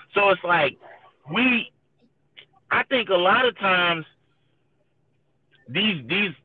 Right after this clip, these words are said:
cops, they get in this power and it's like, okay, all these years before I got this badge, I was scared of that, those people.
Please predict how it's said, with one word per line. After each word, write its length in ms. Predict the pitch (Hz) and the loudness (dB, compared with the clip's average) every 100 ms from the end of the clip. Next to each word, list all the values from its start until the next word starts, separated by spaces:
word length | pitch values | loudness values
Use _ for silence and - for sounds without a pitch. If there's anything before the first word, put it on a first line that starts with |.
| - | -8
cops, 360 | - 220 185 - | 0 0 0 -2
they 140 | 165 190 | -6 -4
get 260 | 156 175 | -4 -6
in 180 | 143 147 | -4 -4
this 120 | 143 - - | -4 -4 -2
power 560 | 165 190 156 117 104 _ _ _ _ _ | 0 2 4 4 2 _ _ _ _ _
and 160 | 139 151 | -4 -2
it's 140 | 139 135 | -4 -2
like, 280 | 131 113 - | 0 0 0
okay, 440 | 127 127 120 98 - _ _ | -2 -2 -4 -4 -10 _ _
all 260 | 123 170 202 | 0 2 2
these 220 | 185 170 127 | 2 -4 -4
years 360 | 165 196 170 127 | -4 -2 -2 -2
before 420 | 127 - 170 175 | -4 -4 2 4
I 80 | 151 | 4
got 260 | 127 143 - | 0 -2 -2
this 140 | 127 101 | -6 -2
badge, 440 | 131 175 170 127 - - | 0 2 2 0 -2 -2
I 120 | 170 | 0
was 180 | 175 131 - | 0 -2 -6
scared 400 | 143 185 202 147 | -4 -2 0 0
of 200 | 117 92 | -2 0
that, 260 | 117 107 - _ _ 101 | 0 0 -4 _ _ -10
those 220 | 120 110 - | -6 -6 -6
people. 360 | 120 - 110 | -8 -10 -18